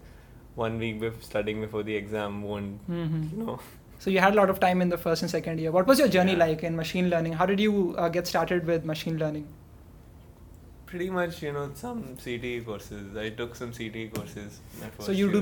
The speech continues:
Speaker 2: believe in C T E, like, it's not a scam or something?
Speaker 1: It's a good, you know, it's,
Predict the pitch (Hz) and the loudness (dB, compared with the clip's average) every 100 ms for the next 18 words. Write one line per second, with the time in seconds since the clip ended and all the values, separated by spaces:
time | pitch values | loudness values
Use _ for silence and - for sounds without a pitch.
0 | 185 196 185 185 180 165 175 175 165 160 | 4 4 2 0 -2 0 -2 -2 -2 -2
1 | 156 - - - - - - 170 165 165 | -4 -8 -18 -20 -14 -6 -2 0 0 -4
2 | 165 160 160 156 160 160 - - - - | -4 -4 -6 -10 -12 -14 -18 -20 -20 -20
3 | - - - - - 127 151 135 151 143 | -20 -20 -20 -16 -12 -8 -6 -4 -4 -4
4 | 120 113 - - - - 117 123 127 120 | -10 -12 -14 -18 -18 -12 -8 -6 -6 -8
5 | - - | -14 -16